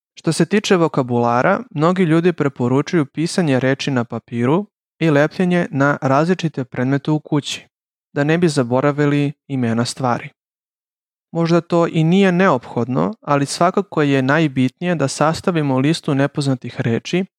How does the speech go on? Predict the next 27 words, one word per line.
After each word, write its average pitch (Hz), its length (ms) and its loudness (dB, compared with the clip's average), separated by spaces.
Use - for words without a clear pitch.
i 139 100 -2
da 131 80 2
je 123 80 2
ponavljamo 170 880 0
i 127 100 -10
proširujemo 156 840 0
svakog 120 480 -4
dana. 127 320 0
Ponavljanje 175 580 2
reči 139 360 2
je 147 80 2
verovatno 139 600 0
najdosadniji 147 840 0
deo 131 320 0
učenja 135 420 -2
svakog 131 520 -4
jezika, 117 520 -2
ali 139 180 0
je 131 40 0
vrlo 131 320 2
važan. 147 460 -2
Dakle, 185 540 2
moramo 160 360 2
da 131 140 0
slušamo 160 540 0
strani 127 460 -2
jezik 143 400 0